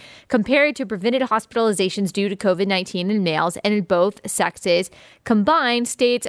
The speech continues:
Pfizer in page thirty-three of the document. I'll link to Horowitz's article so you can read it for yourself. It has also linked the Pfizer document, and so you'll be able to read that for yourself. Um, he goes on to say, "Already in March,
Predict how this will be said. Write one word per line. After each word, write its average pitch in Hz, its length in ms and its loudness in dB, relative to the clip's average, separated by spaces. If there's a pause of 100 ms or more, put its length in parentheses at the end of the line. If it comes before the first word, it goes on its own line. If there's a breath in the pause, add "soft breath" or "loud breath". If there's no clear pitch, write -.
Pfizer 220 680 0 (320 soft breath)
in 214 100 2
page 220 300 0
thirty-three 240 960 0 (240 loud breath)
of 202 240 0
the 202 60 -8
document. 196 460 -2
I'll 175 200 -2
link 208 460 -2
to 190 640 0 (580)
Horowitz's 202 760 0
article 220 340 -2
so 202 140 -4
you 196 100 -2
can 190 160 -4
read 185 160 0
it 170 80 0
for - 100 -8
yourself. 262 600 -2 (260)
It 196 120 -2
has 196 180 -2
also 214 320 0
linked 220 400 -2
the 196 80 -2
Pfizer 185 360 -2
document, 302 680 -2 (280 loud breath)
and 190 160 -2
so 190 120 2
you'll 185 240 0
be 190 160 0
able 175 160 -2
to 175 160 -8
read 156 180 -4
that 262 300 0
for 302 100 -8
yourself. 254 640 0 (260 loud breath)
Um, 208 200 0
he 254 180 -2
goes 277 240 2
on 254 160 0
to 220 100 -2
say, 220 400 2
"Already 226 440 0
in 233 100 -2
March, 196 400 0